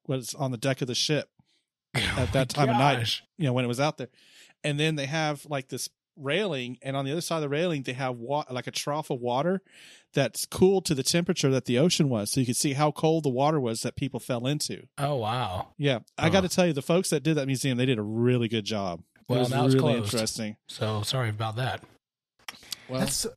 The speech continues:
Speaker 1: we're,
Speaker 3: such
Speaker 1: we're
Speaker 3: a
Speaker 1: actually going back
Speaker 3: strange
Speaker 1: there.
Speaker 3: place for that.
Speaker 1: Yeah, we're actually
Speaker 3: Maybe
Speaker 1: going back
Speaker 3: not.
Speaker 1: there next month, and, uh, hopefully they'll be back open 'cause we have some friends coming with us.
Speaker 3: Pigeon Forge is just such a
Speaker 2: Stay away from the ice wall, please.
Speaker 1: That's
Speaker 3: Yeah.
Speaker 1: right.
Speaker 3: Uh.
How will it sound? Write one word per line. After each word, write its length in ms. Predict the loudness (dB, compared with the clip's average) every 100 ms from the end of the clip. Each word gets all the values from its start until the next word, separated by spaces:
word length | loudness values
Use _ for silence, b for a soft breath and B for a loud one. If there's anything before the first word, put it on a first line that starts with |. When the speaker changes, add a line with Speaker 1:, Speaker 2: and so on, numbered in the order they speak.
| -6
Speaker 1:
we're, 100 | -4
Speaker 3:
such 160 | 0
Speaker 1:
we're 80 | 4
Speaker 3:
a 40 | 4
Speaker 1:
actually 240 | 4 4
going 220 | 6 6
back 120 | 6
Speaker 3:
strange 180 | 4 6
Speaker 1:
there. 320 | 4 4 0 -8 _
Speaker 3:
place 380 | -6 -2 -2 -2
for 180 | -4 -4
that. 340 | -2 -4 -8 -14 _ _ _ _ _ -8
Speaker 1:
Yeah, 100 | 0 2
we're 80 |
actually 240 | 2 2 2
Speaker 3:
Maybe 100 | 4
Speaker 1:
going 100 | 4
back 180 | 2 2
Speaker 3:
not. 60 |
Speaker 1:
there 120 | 0 2
next 300 | 0 0 0
month, 460 | 0 -2 -6 -20 _ -8
and, 240 | -6 -4
uh, 160 | -4 -6 -10 -8
hopefully 300 | -6 -2 0
they'll 120 | 0
be 120 | -2
back 240 | -2 -2 -2
open 240 | -2 -2
'cause 160 | -4 -2
we 80 |
have 80 | -4
some 140 | -4 -4
friends 260 | -4 -2
coming 220 | -4 -6
with 160 | -8 -10
us. 240 | -12 -14 b b b -4
Speaker 3:
Pigeon 340 | -2 0 0
Forge 560 | 0 -2 0 0 -2 -4
is 80 |
just 180 | -2 -2
such 280 | -2 -4 -2
a 40 |
Speaker 2:
Stay 280 | -2 0 2
away 260 | 0 0 -2
from 160 | -2
the 140 | -4 -2
ice 320 | -2 -2 -4
wall, 260 | -4 -4 -4
please. 560 | -4 -4 -4 -6 -12 -16 _ _ _
Speaker 1:
That's 220 | -2 -2
Speaker 3:
Yeah. 220 | -2 -4 -6
Speaker 1:
right. 80 | -6
Speaker 3:
Uh. 180 | -4 -2